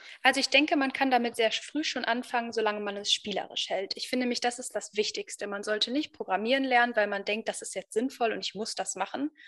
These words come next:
sondern man sollte Spaß daran haben. Und ich bin mir sicher, jeder findet irgendeine Anwendung, die ihm oder ihr dann wirklich auch Spaß macht. Und ich denke, das ist das Wichtige, dass wenn man das schon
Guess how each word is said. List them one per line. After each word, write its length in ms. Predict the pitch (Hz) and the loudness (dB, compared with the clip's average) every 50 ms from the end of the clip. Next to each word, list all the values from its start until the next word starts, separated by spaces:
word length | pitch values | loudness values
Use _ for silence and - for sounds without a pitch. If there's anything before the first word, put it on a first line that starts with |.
| - - - _ _ _ | -20 -20 -20 _ _ _
sondern 280 | - - 220 220 214 220 | 2 4 6 6 6 6
man 140 | 220 220 214 | 6 4 4
sollte 580 | - 220 220 226 226 - 214 214 214 226 240 - _ | 4 4 4 4 4 2 0 0 0 -2 -6 -6 _
Spaß 400 | - - - 214 202 202 - - | -2 2 6 6 6 6 6 0
daran 320 | 196 180 185 185 190 - | -4 -4 -4 -8 -8 -4
haben. 320 | 202 196 196 202 208 220 - _ _ _ _ _ _ _ | -4 -4 -4 -4 -6 -10 -12 _ _ _ _ _ _ _
Und 200 | 240 220 214 208 | -2 0 0 -2
ich 140 | 220 - - | -4 -2 0
bin 140 | 185 226 226 | 0 0 2
mir 100 | 220 208 | 0 0
sicher, 260 | 233 233 226 233 214 | 0 2 4 4 4
jeder 320 | 214 208 233 262 277 233 | 4 2 2 4 4 4
findet 420 | - - - 277 277 247 - - - | 4 4 4 4 4 4 2 0 -4
irgendeine 300 | 196 196 196 202 - - | -4 -4 -2 -2 -2 -2
Anwendung, 640 | 208 202 196 196 196 202 202 196 196 202 202 - | -2 0 0 0 0 0 -2 -4 -6 -6 -8 -10
die 160 | - - 196 - | -12 -12 -10 -8
ihm 360 | 208 208 214 208 202 202 - - _ _ | -6 -4 -4 -4 -6 -8 -12 -16 _ _
oder 260 | 240 208 202 202 - | -4 -2 0 0 4
ihr 120 | 226 233 | 4 4
dann 220 | 202 196 196 196 - | 4 4 0 -2 -4
wirklich 300 | 208 - 214 190 - - | -6 -6 -8 -8 -8 -8
auch 100 | - - | -4 -4
Spaß 440 | - - - 185 185 - - - | -2 0 2 2 2 2 0 -4
macht. 240 | 220 208 214 - - - - - - - - - _ _ _ - | -4 -6 -6 -6 -10 -16 -20 -20 -20 -20 -20 -20 _ _ _ -6
Und 60 | 226 | -4
ich 80 | - | 2
denke, 260 | - 220 220 226 233 - | 4 2 4 4 4 4
das 180 | 220 247 - | 4 4 4
ist 140 | 262 - - | -2 -4 -4
das 160 | 214 - - | -4 -6 -2
Wichtige, 460 | 226 277 269 - - 294 262 277 262 | -4 -4 -4 -4 -6 -4 2 2 2
dass 220 | 240 220 214 - - | 4 2 0 0 -2
wenn 120 | 208 208 | -2 -2
man 160 | 214 208 202 | -2 -4 -4
das 120 | 202 202 - | -4 -4 -4
schon 400 | - - - 208 202 202 202 | -6 -8 -8 -10 -8 -8 -10